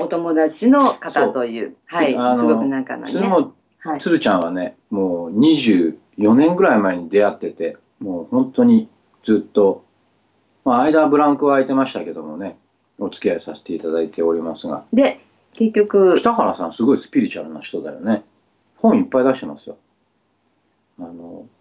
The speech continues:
Speaker 2: 今日の言葉みたいなのをずっと、
Speaker 1: うん。
Speaker 2: なんか、出されてて。
Speaker 1: で、私の娘を、まあ、例えば、そういう、う、東京に、<clears throat> えー、実はですね、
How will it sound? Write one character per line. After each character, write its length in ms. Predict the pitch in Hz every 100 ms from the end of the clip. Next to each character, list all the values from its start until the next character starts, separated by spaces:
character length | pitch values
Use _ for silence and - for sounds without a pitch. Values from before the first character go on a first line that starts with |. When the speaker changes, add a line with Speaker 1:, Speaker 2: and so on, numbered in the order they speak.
| _ _ _ _ _ -
Speaker 2:
今 160 | 135
日 60 | 90
の 180 | 85 -
言 100 | 92
葉 120 | 98
み 120 | 82
た 120 | 80 78
い 40 |
な 80 | 76
の 140 | 76
を 140 | 76 80
ず 100 | 110 82
っ 140 | -
と、 220 | - 80 - _ _ _ _ -
Speaker 1:
う 20 |
ん。 40 |
Speaker 2:
な 20 | 78
ん 60 |
か、 180 | - - _ _ _ _ -
出 140 | 90
さ 100 | -
れ 120 | 160 -
て 160 | 104
て。 180 | - - _ _ _ -
Speaker 1:
で、 400 | 214 233 220 - -
私 360 | 185 196 196
の 300 | 196 196 190 185
娘 760 | 190 190 190 185 185 180 -
を、 280 | 160 170 - -
ま 260 | 202 - -
あ、 60 | 208
例 200 | 220 214
え 20 |
ば、 300 | 180 165 -
そ 200 | - 240
う 80 | 247
い 100 | 254
う、 240 | 247 240 -
う、 220 | - 175
東 200 | - 214
京 140 | 214 208
に、 460 | 226 220 165 - -
<clears throat> 40 |
え 40 |
ー、 280 | 165 156 143 - _ _ _ _ _ _ _ _ _ _ _ _ _ _ -
実 340 | - 220 247
は 80 | 190
で 100 | 151
す 120 | 147
ね、 180 | 127